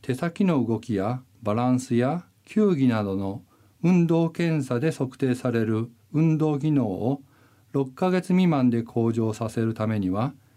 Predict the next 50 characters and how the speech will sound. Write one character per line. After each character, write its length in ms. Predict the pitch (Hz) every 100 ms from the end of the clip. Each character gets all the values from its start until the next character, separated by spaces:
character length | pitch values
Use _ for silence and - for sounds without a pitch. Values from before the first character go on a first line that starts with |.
| _ _ _ -
課 160 | 131
題 220 | 156 160
思 100 | 156 -
考 180 | - 151
型 300 | 147 139 139
介 220 | 143 131
入 180 | 113 101
は 320 | 95 117 127 - _ -
有 320 | 139 147 143
益 220 | 131 131
か 160 | - 151
も 160 | 147
し 140 | 127 113
れ 100 | 113
な 160 | 123 98
い 100 | - _ _ _ _
と 140 | - 165
し 160 | -
ま 120 | 95 80
し 120 | -
た。 140 | - - _ _ _ _ _ _ _ _ _ _ _ _ _ _ _ _ _ _ -
課 160 | 131
題 200 | 139 156
思 120 | 147 -
考 220 | 160 151
型 240 | 147 151
介 240 | - 147 127
入 160 | 113
の 120 | 104
研 280 | 95 117 123
究 160 | 127 120
に 100 | 113
参 240 | 117 117
加 160 | 113 113
し 40 |
た 120 | 120
子 140 | 110 110
ど 60 |
も 120 | 107 107
た 140 | 92
ち 100 | 90
は、 240 | 92 131 131 _ _ _ _ - -
怪 100 | 123
我 140 | 151
す 140 | 147
る 120 | 120 113
こ 140 | 101
と 180 | 104 98
な 160 | 110
く、 240 | - 82